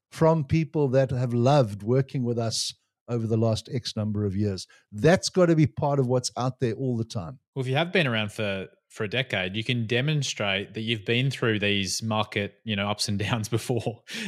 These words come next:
Speaker 2: and, and come out the other side.
Speaker 1: Yeah. No, but I, I think what's really good about, about the discussion we've had is that in your devil's advocate role, you went to the reality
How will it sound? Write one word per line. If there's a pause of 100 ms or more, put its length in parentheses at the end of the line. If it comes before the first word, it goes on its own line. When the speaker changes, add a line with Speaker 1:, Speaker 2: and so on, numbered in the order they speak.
(100)
Speaker 2:
and,
and
come
out
the
other
side. (200)
Speaker 1:
Yeah. (460)
No,
but
I,
I
think
what's
really
good
about, (260)
about
the
discussion
we've
had
is
that (200)
in
your
devil's
advocate
role,
you
went
to
the
reality